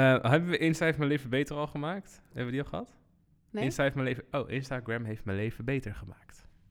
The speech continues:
Speaker 2: Beter gemaakt?
Speaker 1: Ja, zeg maar, er zijn meer po-, heb je, hou je po-, positiviteit. Kijk, jij hebt natuurlijk
Speaker 2: Ja, mijn
Speaker 1: je
Speaker 2: werk.
Speaker 1: werkt, dus jij verdient gewoon fucking veel knaak aan. Dus in die zin heeft
Speaker 2: Nou
Speaker 1: het
Speaker 2: ja,
Speaker 1: jou beter gemaakt.
Speaker 2: mijn leven beter gemaakt. Ik denk wel dat het ergens...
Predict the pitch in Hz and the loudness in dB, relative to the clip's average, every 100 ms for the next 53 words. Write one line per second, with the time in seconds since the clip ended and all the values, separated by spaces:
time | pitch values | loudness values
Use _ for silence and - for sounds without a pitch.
0 | - _ - _ _ - 165 208 220 240 | -20 _ -20 _ _ -20 -8 -4 -4 -6
1 | 208 190 180 165 170 - 147 98 98 110 | -8 -6 -6 -6 -10 -6 -4 -4 -6 -2
2 | 110 113 107 117 117 - 120 113 127 117 | -2 -2 0 2 0 0 -2 0 -2 0
3 | 110 120 117 - 117 110 - 110 - 113 | 0 0 -2 -2 -2 -2 -4 -6 -6 -12
4 | - 104 - 98 92 127 147 - 117 113 | -4 -4 -4 -10 0 0 2 -2 -2 -4
5 | - - - - 190 170 165 185 110 120 | -10 -20 -20 -10 -8 -6 -6 -4 2 4
6 | 147 151 - 107 120 127 127 123 127 113 | 4 2 -6 0 4 6 4 0 -2 -2
7 | - 104 - 139 131 - - 147 143 151 | -4 -6 2 2 2 -6 0 2 4 2
8 | 147 98 95 156 247 - - - 107 117 | 0 -2 -2 -8 -10 -18 -20 -10 -6 -4
9 | 110 120 139 117 117 - - 143 - 120 | 2 4 4 4 4 4 6 6 8 4
10 | 113 - 98 95 117 240 262 254 220 220 | 2 -2 -2 2 2 2 2 0 0 0
11 | 247 262 247 247 233 240 - - 233 196 | 0 -2 -2 0 -2 -4 -8 -4 -4 -2
12 | 240 226 214 240 285 254 226 208 - 214 | -2 -2 0 2 2 -2 -6 -10 -4 -4
13 | 220 226 220 - | -4 -8 -10 -14